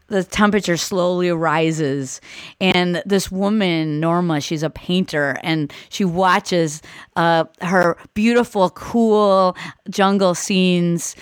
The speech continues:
and waterfall scenes. Like, actually, the paint starts to melt as the temperature goes up to a hundred and twenty and a hundred and thirty. And her, her elderly landlord just dies right in front of her of heat stroke.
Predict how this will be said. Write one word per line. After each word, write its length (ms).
and 320
waterfall 680
scenes. 800
Like, 240
actually, 400
the 180
paint 320
starts 320
to 80
melt 480
as 240
the 80
temperature 440
goes 240
up 160
to 100
a 60
hundred 360
and 160
twenty 540
and 200
a 60
hundred 440
and 220
thirty. 520
And 320
her, 340
her 180
elderly 500
landlord 640
just 300
dies 420
right 200
in 80
front 340
of 100
her 180
of 140
heat 260
stroke. 460